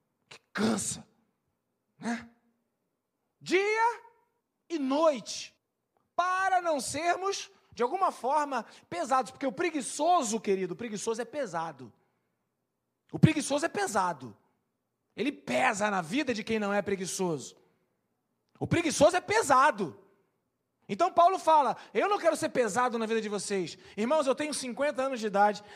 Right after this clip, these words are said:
essa igreja foi fundada há dezoito anos atrás, eu já penso na minha aposentadoria, para não atrapalhar a igreja.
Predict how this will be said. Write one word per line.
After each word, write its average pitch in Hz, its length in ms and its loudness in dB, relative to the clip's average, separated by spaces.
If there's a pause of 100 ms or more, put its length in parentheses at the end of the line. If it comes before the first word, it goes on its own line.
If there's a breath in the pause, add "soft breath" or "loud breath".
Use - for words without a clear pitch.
essa 240 200 2
igreja 269 220 0
foi 262 140 -2
fundada 233 580 -2 (240 loud breath)
há 208 240 0
dezoito 254 540 0
anos 262 200 0
atrás, 196 480 0 (160 loud breath)
eu 262 140 4
já 285 140 2
penso 320 480 -2
na 262 120 0
minha 285 560 -2
aposentadoria, 220 800 -2
para 302 160 4
não 370 160 6
atrapalhar 311 1040 6
a 302 160 4
igreja. 285 840 0